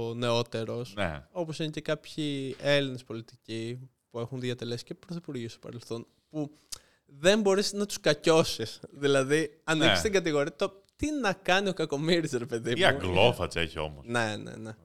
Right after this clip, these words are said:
Speaker 2: Ορισμός αγγλόφατσας. Και
Speaker 1: Έτσι, λίγο κόκκινος από τις μπύρες είναι.
Speaker 2: Ναι. Εν τω μεταξύ, δεν μπορώ να καταλάβω πώς γίνεται να λατρεύουν τόσο πολύ τη, τη βασιλική οικογένεια και τη βασίλισσα. Δεν μπορώ καθόλου να το
Speaker 1: Ξέρεις τι, αυτό ήταν
Speaker 2: να
Speaker 1: μια
Speaker 2: έρθω στα
Speaker 1: πορεία
Speaker 2: μέτρα.
Speaker 1: που είχα και είχα πιάσει μια κουβέντα με Άγγλους στο Λονδίνο.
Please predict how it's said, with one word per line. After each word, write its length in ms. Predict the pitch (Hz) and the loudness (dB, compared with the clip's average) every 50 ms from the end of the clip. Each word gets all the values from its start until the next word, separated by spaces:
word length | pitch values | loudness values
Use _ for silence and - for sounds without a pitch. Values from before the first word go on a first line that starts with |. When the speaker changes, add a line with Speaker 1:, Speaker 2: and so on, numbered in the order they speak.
| 82 85 | _ -8
Speaker 2:
Ορισμός 600 | 85 90 90 90 82 78 92 104 113 113 - - | -4 -2 -2 -2 -2 0 2 2 2 2 2 -4
αγγλόφατσας. 760 | 95 87 82 80 85 90 101 98 - - 78 71 - - _ _ _ _ _ _ _ _ _ _ _ | -4 -4 -2 0 0 2 0 0 -4 -8 -16 -18 -18 -20 _ _ _ _ _ _ _ _ _ _ _
Και 140 | - 120 117 | -2 2 4
Speaker 1:
Έτσι, 180 | 120 120 117 | 4 6 6
λίγο 320 | 120 120 143 156 160 151 - - - | 6 6 6 4 2 0 -2 -10 -2
κόκκινος 480 | - 131 139 143 - - 135 131 - | 0 2 2 2 0 -4 -6 -6 -6
από 120 | - - - | -8 -10 -12
τις 140 | - 113 | -12 -10
μπύρες 500 | 113 113 110 107 110 113 113 120 120 - | -8 -6 -4 -4 -2 -2 -4 -4 -6 -6
είναι. 120 | - 135 110 123 131 | -6 -2 0 0 0
Speaker 2:
Ναι. 100 | 120 123 - 139 - _ _ _ _ _ _ - | -2 -4 -8 -14 -20 _ _ _ _ _ _ -6
Εν 80 | - 139 | -2 -2
τω 60 | 170 | 0
μεταξύ, 240 | 190 185 160 120 95 | 2 0 0 0 0
δεν 80 | 123 175 | -2 -4
μπορώ 160 | 196 294 262 | -2 0 -2
να 60 | - - | -2 -2
καταλάβω 420 | - - - 180 131 113 131 131 | -6 -6 -4 -4 -2 -2 -2 -4
πώς 180 | 123 135 143 117 | -6 -12 -12 -8
γίνεται 200 | 107 139 139 170 | -8 -6 -6 -4
να 60 | 151 | 0
λατρεύουν 460 | 123 107 101 - 104 101 104 110 110 | 0 0 0 0 2 2 2 2 0
τόσο 180 | 98 104 104 107 | -4 -4 -4 -6
πολύ 300 | 98 - 87 87 90 92 | -10 -14 -12 -10 -10 -10
τη, 120 | 87 85 87 87 87 85 80 82 82 | -8 -8 -8 -8 -8 -8 -10 -12 -12
τη 100 | 82 - | -12 -8
βασιλική 360 | 87 87 82 - 85 73 87 | -8 -6 -6 -8 -10 -10 -10
οικογένεια 460 | 90 - 95 90 82 82 80 78 87 | -10 -8 -8 -8 -6 -6 -6 -6 -8
και 60 | 82 | -10
τη 80 | 76 80 | -12 -12
βασίλισσα. 400 | 76 76 73 - - 82 78 76 | -10 -10 -10 -8 -8 -10 -10 -10
Δεν 100 | 85 87 | -10 -6
μπορώ 160 | 107 151 165 | -6 -6 -6
καθόλου 420 | - 175 156 - - 120 127 123 107 | -4 -6 -6 0 2 2 4 2 2
να 80 | 92 | -4
το 100 | 78 - | -6 -2
Speaker 1:
Ξέρεις 280 | 82 - 214 185 180 - | 4 6 6 6 6 4
τι, 80 | - 165 | 2 2
αυτό 180 | 147 - - | 2 2 -2
ήταν 140 | 190 - 247 220 | 0 6 8 8
Speaker 2:
να 40 | - | 10
Speaker 1:
μια 80 | 214 | 10
Speaker 2:
έρθω 180 | - - - 262 | 8 8 8 6
στα 100 | 214 180 | 6 8
Speaker 1:
πορεία 120 | 170 180 190 | 8 6 6
Speaker 2:
μέτρα. 140 | 226 220 - | 6 4 2
Speaker 1:
που 140 | - 240 226 | 0 2 4
είχα 560 | 185 156 143 127 - - 127 117 113 110 - _ _ _ _ _ | 4 4 2 0 -2 -2 -2 -2 -2 -4 -10 _ _ _ _ _
και 120 | - - 156 | -2 -2 -2
είχα 140 | 160 185 | 0 -2
πιάσει 360 | 196 - - 202 185 - - 214 | -6 -4 -4 -4 -4 -4 -4 -4
μια 120 | 208 208 | -4 -4
κουβέντα 380 | 208 - 185 175 170 165 196 185 | -4 -4 -2 -2 -2 -2 -2 -4
με 120 | 185 165 | -2 -2
Άγγλους 260 | 156 160 165 175 170 | -2 -2 -4 -6 -8
στο 120 | - - 180 | -6 -4 -2
Λονδίνο. 800 | 170 156 135 131 123 117 120 120 117 113 113 110 113 117 117 | -2 -2 -2 -4 -4 -2 -2 -2 -2 -4 -8 -10 -10 -12 -14